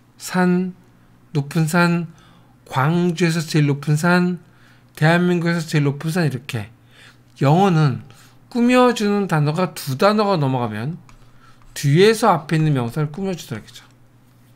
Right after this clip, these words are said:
영어는. 그러면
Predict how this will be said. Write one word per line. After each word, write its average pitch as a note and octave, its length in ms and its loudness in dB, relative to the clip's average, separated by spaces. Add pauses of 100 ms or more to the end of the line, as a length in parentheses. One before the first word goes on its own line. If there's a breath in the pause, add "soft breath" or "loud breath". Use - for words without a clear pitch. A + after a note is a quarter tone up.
(3000)
영어는. A#2+ 300 -4 (760 loud breath)
그러면 E3+ 300 0